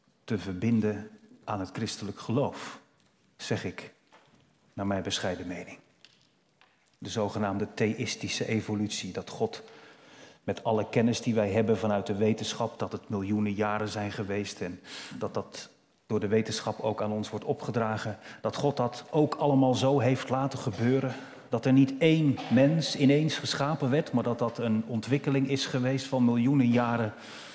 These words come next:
van laag naar hoog. En dat daar op een gegeven moment een intelligent wezen uit ontstond.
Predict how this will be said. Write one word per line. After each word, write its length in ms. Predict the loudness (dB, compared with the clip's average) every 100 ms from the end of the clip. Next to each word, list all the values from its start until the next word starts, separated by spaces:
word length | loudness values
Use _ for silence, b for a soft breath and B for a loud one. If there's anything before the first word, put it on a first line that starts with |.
| B B B B
van 220 | -4 0
laag 400 | 2 2 0 -2
naar 120 | -4 -2
hoog. 500 | -2 -4 -8 -16 -20 b b _
En 100 | -6
dat 160 | -4 -2
daar 120 | -4
op 120 | -4
een 60 | -4
gegeven 320 | -2 -2 -2
moment 160 | -4 -4
een 100 | -4
intelligent 600 | -4 -4 -6 -4 -6 -2
wezen 400 | 0 0 -2 -2
uit 280 | -6 -8 -10
ontstond. 680 | -10 -8 -6 -6 -6 -8